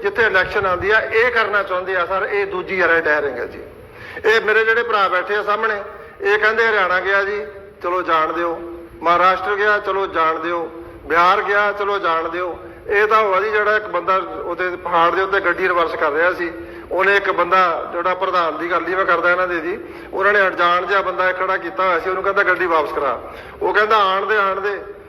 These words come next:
ਉਹ ਜਦੋਂ ਪਹਾੜ ਤੋਂ ਨੀਚੇ ਗਈ, ਕਹਿੰਦਾ "ਹੁਣ ਤਾਂ ਬ੍ਰੇਕ ਨਹੀਂ ਲੱਗਣੀ।" ਕਹਿੰਦਾ "ਚੱਲ ਫਿਰ ਹੁਣ ਜਾਣ ਦੇ।" ਇਹਨਾਂ ਨੇ ਕਿਹਾ "ਹਰਿਆਣਾ ਜਾਣ ਦੇ, ਸਾਰੇ ਜਾਣ ਦਿਓ ਵਾਰੀ-ਵਾਰੀ।" ਇਹ ਸਰ ਜਿਹੜੇ ਪੈਸੇ ਏਦਾਂ ਦੇਣਗੇ ਵੀ ਜਿੱਥੇ ਇਲੈਕਸ਼ਨ ਹੋਏਗੀ ਉੱਥੇ ਦੇਣਗੇ,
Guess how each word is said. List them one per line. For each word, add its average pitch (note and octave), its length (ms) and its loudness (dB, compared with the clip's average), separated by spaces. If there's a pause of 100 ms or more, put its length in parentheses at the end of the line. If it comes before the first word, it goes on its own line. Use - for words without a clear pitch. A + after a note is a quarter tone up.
(180)
ਉਹ F3+ 100 -2
ਜਦੋਂ G#3+ 240 2
ਪਹਾੜ G3 280 4
ਤੋਂ A3+ 140 0
ਨੀਚੇ G#3+ 300 0
ਗਈ, A3 160 -2
ਕਹਿੰਦਾ A3 220 0
"ਹੁਣ G#3+ 140 0
ਤਾਂ A3+ 120 0
ਬ੍ਰੇਕ A3 200 2
ਨਹੀਂ B3 140 2
ਲੱਗਣੀ।" A#3+ 360 0 (360)
ਕਹਿੰਦਾ G#3 200 0
"ਚੱਲ G3 240 -2
ਫਿਰ F#3 80 -2
ਹੁਣ F3+ 180 -2
ਜਾਣ D3 240 2
ਦੇ।" B2+ 280 -4 (560)
ਇਹਨਾਂ G#3+ 200 4
ਨੇ A3+ 100 2
ਕਿਹਾ G#3+ 180 4
"ਹਰਿਆਣਾ F#3+ 340 0
ਜਾਣ G3 300 0
ਦੇ, G#3+ 260 -2 (600)
ਸਾਰੇ G3 240 2
ਜਾਣ F3 300 2
ਦਿਓ G3+ 140 2
ਵਾਰੀ-ਵਾਰੀ।" G3+ 520 0 (560)
ਇਹ G#3 240 2
ਸਰ G#3+ 220 2
ਜਿਹੜੇ G3+ 280 2
ਪੈਸੇ F#3 320 -2
ਏਦਾਂ G3 360 0
ਦੇਣਗੇ F#3+ 380 -2
ਵੀ G3+ 80 -2
ਜਿੱਥੇ G3 220 -2
ਇਲੈਕਸ਼ਨ F3 340 0
ਹੋਏਗੀ F3+ 240 -2
ਉੱਥੇ F3+ 260 -2
ਦੇਣਗੇ, F#3 640 -2